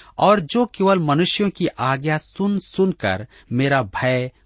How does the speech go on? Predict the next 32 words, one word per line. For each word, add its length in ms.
मानते 520
हैं।'" 340
मेरे 180
मित्रों, 420
यदि 260
आप 360
यशायाह 580
के 420
समय 400
में 160
होते 520
तो 200
आप 260
यशायाह 500
की 220
बातों 460
को 180
समझ 400
नहीं 220
पाते, 500
क्योंकि 480
वे 220
मंदिर 460
में 220
जाते 380
थे। 140
मंदिर 480
आराधकों 580
से 220
भरा 340
रहता 340
था। 320